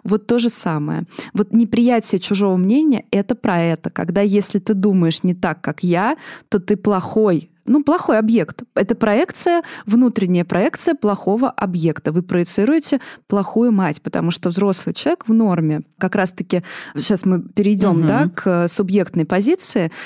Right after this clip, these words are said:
Speaker 1: Человек, у которого наблюдающее эго развито, он может не соглашаться радикально с чужой позицией, он может на нее раздражаться.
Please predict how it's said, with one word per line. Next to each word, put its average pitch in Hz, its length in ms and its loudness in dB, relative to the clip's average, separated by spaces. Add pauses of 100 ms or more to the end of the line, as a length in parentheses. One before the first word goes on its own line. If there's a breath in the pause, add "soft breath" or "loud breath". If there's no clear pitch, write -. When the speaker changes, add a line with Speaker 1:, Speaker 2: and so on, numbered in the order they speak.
(120)
Speaker 1:
Человек, 220 220 0
у 196 60 -6
которого 196 300 0
наблюдающее 196 680 0
эго 185 240 0
развито, 269 540 0 (320 loud breath)
он 247 160 4
может 254 400 2
не 220 220 4
соглашаться 233 920 0
радикально 185 600 2
с 160 40 -6
чужой 185 300 0
позицией, 185 500 -2
он 226 140 4
может 262 240 2
на 220 60 4
нее 214 240 4
раздражаться. 185 840 0